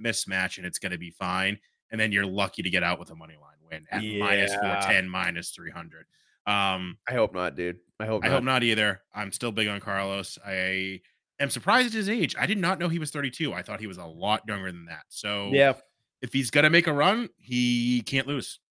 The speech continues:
Speaker 1: That, that's all it is. He's gotta keep winning.
Speaker 2: Yeah, I, I, I like it. I like it.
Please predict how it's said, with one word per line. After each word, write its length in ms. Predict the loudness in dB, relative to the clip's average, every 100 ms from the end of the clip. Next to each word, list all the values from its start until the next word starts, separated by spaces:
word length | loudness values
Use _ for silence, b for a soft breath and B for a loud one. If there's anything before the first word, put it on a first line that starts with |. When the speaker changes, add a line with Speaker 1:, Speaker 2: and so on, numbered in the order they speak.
| _
Speaker 1:
That, 120 | -10
that's 200 | -6 -4
all 160 | -2 2
it 40 |
is. 160 | 2 0
He's 80 | -4
gotta 140 | -4
keep 120 | -4
winning. 200 | -4 -6 -8 _ _ _ _ _ _ _ _ _ _ _ _ -2
Speaker 2:
Yeah, 240 | 6 6 6 6
I, 80 |
I, 220 | 6 8 6
I 140 | 6
like 220 | 6 4
it. 160 | 0 -4 2
I 60 |
like 240 | 4 2
it. 100 | 0